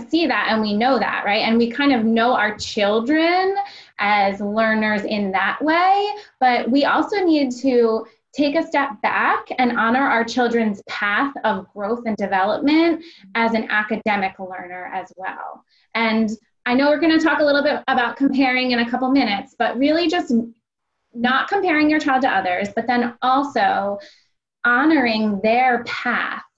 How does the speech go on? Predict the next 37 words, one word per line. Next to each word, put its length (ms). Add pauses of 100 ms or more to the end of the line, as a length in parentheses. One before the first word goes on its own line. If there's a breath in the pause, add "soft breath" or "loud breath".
(100)
and 140
how, 760
like, 440
Adrienne, 500
you 80
said, 260
you 100
know, 260 (320)
some 360 (220)
concepts 600
need 140
to 80
marinate 560
with 300
some 240
kids 320
longer 360
than 160
others. 360
It's 200
the 80
same 400
thing. 460 (260 loud breath)
So 400 (120)
we 100
can't 320
expect 500
every 320
child 640 (120)
to 160
be 100
fully 420
proficient 720 (440 soft breath)
at 260
a 40
standard 720
at 140